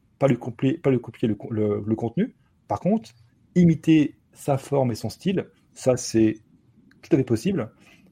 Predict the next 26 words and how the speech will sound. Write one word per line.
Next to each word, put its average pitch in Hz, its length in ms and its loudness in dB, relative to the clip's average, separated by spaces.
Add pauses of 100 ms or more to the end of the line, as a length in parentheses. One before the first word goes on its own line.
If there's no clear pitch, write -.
(100)
Et 117 80 0
comme 110 140 -2
ça, 147 120 2
vous 131 60 -4
pouvez 135 220 2
comme 110 240 -4
ça 139 200 -2
très - 260 -4
rapidement, 127 380 0
si - 140 -6
vous 110 60 4
n'êtes - 80 -12
pas 151 140 4
à - 20 4
l'aise 139 220 4
avec 104 160 -4
le - 60 -10
copywriting 131 600 -2
par 104 140 -6
exemple, 113 260 -4 (440)
avoir 110 180 0
des 107 120 2
textes - 380 -2 (540)
suffisamment - 580 -6
bien 139 160 4
écrits 165 500 0